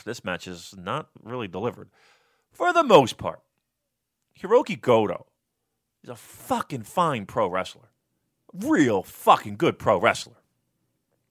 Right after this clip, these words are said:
And you put him in the ring with Naito, who can border on great, spectacular,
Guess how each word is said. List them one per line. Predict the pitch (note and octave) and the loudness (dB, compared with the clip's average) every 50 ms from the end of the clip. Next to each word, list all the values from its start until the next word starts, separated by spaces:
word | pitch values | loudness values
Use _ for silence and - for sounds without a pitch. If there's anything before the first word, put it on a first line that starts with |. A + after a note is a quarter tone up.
| _ _ - - - - - | _ _ -20 -20 -20 -14 -8
And | G3+ G#3+ | -2 -2
you | - | 6
put | - D4 C#4+ | 8 8 8
him | B3+ G#3 | 8 4
in | F3 | 0
the | E3 | 4
ring | E3+ G#3+ G3+ E3+ | 4 4 4 4
with | D3+ D3 | 2 4
Naito, | C3+ C3 E3+ D#3+ - - G2 E2 F#2+ C#3 _ _ _ _ _ _ _ _ _ _ _ _ _ _ _ _ _ _ _ _ _ _ _ _ _ - | 6 6 6 6 4 0 -4 -4 -6 -8 _ _ _ _ _ _ _ _ _ _ _ _ _ _ _ _ _ _ _ _ _ _ _ _ _ 6
who | E3+ D#3 | 6 6
can | - F3+ D#3 D3+ C#3+ C3 _ _ _ _ _ _ - - _ _ - B2+ - | 6 2 0 0 -8 -12 _ _ _ _ _ _ -20 -20 _ _ -16 0 6
border | D3+ F3+ G3 F#3+ F3+ E3+ - | 8 10 10 10 10 8 6
on | C#3 B2+ B2 A#2+ A#2 A2 G#2+ G#2+ G#2+ G#2+ - _ | 6 6 6 6 6 4 2 2 0 -8 -16 _
great, | - A#2 B2+ D3 D#3+ D#3+ D#3 - _ _ - | -6 0 4 6 6 6 6 2 _ _ -10
spectacular, | - - - A#2+ - - - D#3 D3 D3 - - E3+ C#3+ C#3 C3+ C3+ C3 - - | -10 -6 -6 -6 -2 4 8 8 8 8 6 -2 -2 2 2 2 2 2 -2 -8